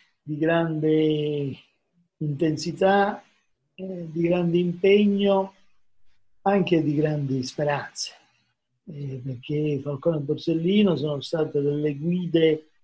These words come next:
non solo professionali, eh, ma anche spirituali, direi, per, per, eh, molti di noi, e loro ci credevano,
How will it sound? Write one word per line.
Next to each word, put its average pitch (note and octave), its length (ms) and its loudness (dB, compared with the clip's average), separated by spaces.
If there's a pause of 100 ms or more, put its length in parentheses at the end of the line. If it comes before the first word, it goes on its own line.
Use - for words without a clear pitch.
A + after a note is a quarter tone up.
(160)
non D#3 180 0
solo F3+ 260 6
professionali, E3+ 1080 0 (460)
eh, D3+ 180 -6
ma C#3+ 140 -2
anche D3+ 400 0
spirituali, C#3+ 880 -2
direi, C#3 680 -2
per, C3+ 460 -10 (420)
per, D3 340 0
eh, C#3 720 -2
molti F3 420 6
di D#3+ 100 2
noi, D#3+ 640 2 (280)
e F3+ 100 6
loro B3+ 300 10
ci A3 140 2
credevano, A#2+ 760 6